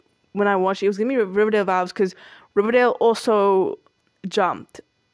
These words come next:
which made sense 'cause, like, I didn't see, I don't see what you could gain from, like, watching them through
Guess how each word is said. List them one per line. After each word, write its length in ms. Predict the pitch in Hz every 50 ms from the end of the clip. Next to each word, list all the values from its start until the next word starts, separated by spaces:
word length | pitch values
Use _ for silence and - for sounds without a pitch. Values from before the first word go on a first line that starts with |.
| _ _ _
which 260 | _ - 208 220 202
made 240 | 220 208 202 202 190
sense 240 | - 208 147 - 285
'cause, 340 | - 233 208 - - - _ _
like, 260 | 214 220 220 214 - -
I 140 | - 233 240
didn't 320 | 254 277 269 269 254 220
see, 200 | - - - -
I 120 | - 202 214
don't 160 | 247 262 254
see 380 | - - - 220 214 208 208 196
what 420 | 180 165 180 190 185 180 - -
you 100 | 175 185
could 220 | 175 - 185 165 180
gain 380 | - 180 180 185 185 185 180
from, 160 | 180 - 180 180
like, 180 | 180 180 180
watching 380 | - 170 175 180 - - 175 180
them 160 | 170 175 175
through 320 | - 180 170 175 175 180